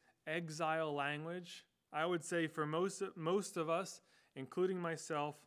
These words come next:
no. I don't connect with this exile language. I, I was born and I have lived in the United States,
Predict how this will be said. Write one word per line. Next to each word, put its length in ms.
no. 340
I 80
don't 180
connect 440
with 120
this 240
exile 480
language. 540
I, 100
I 120
was 260
born 580
and 140
I 80
have 160
lived 320
in 60
the 60
United 280
States, 500